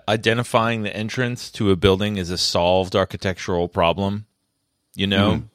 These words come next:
Speaker 1: that that's not something you're gonna get wrong anymore.
Speaker 2: Yeah, but it, it gets wrong.
Speaker 1: Mm-hmm.
Speaker 2: Yeah.
Speaker 1: So, um,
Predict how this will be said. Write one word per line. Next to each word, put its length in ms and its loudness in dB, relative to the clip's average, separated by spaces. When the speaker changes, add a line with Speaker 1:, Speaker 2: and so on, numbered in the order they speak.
Speaker 1:
that 120 -2
that's 220 0
not 320 -2
something 380 -2
you're 100 -4
gonna 220 -4
get 180 -4
wrong 600 -8
anymore. 600 2
Speaker 2:
Yeah, 240 -2
but 260 0
it, 80 -4
it 160 -4
gets 200 0
wrong. 320 0
Speaker 1:
Mm-hmm. 420 -4
Speaker 2:
Yeah. 160 -6
Speaker 1:
So, 380 6
um, 520 0